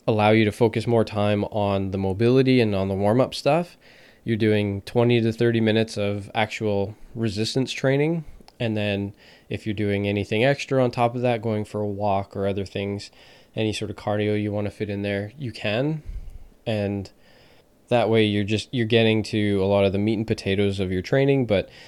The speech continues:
you're not, uh, sacrificing a ton of, of, uh, quality either.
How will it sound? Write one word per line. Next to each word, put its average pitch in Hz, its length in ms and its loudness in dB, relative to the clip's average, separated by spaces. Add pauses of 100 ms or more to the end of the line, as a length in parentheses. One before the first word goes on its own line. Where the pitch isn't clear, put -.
(240)
you're 107 140 0
not, 95 400 0
uh, 95 400 2
sacrificing 92 800 -4
a 90 40 -4
ton 101 300 -4
of, 90 400 -4 (100)
of, 90 340 -6
uh, 85 200 -2
quality 87 720 -2
either. 78 260 -6